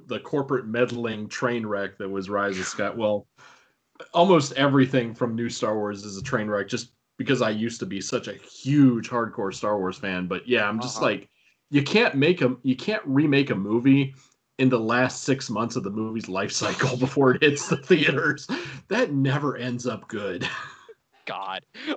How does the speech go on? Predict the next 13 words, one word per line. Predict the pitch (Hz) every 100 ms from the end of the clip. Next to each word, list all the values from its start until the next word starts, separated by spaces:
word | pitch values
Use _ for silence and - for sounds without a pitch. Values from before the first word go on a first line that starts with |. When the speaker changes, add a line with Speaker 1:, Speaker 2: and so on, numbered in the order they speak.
| -
Speaker 2:
Oh, | 113 117 117 - _ _ _ _ _ -
oh, | 156 143 131 123 117 110
yeah, | 101 107 113 107
I | 117
could, | 110 123 95 - - -
I | 110
gotta | 98
stop | - 117 107
myself | 104 107 107 101 -
'cause | 104
I | 107
can | 104
go | 92 117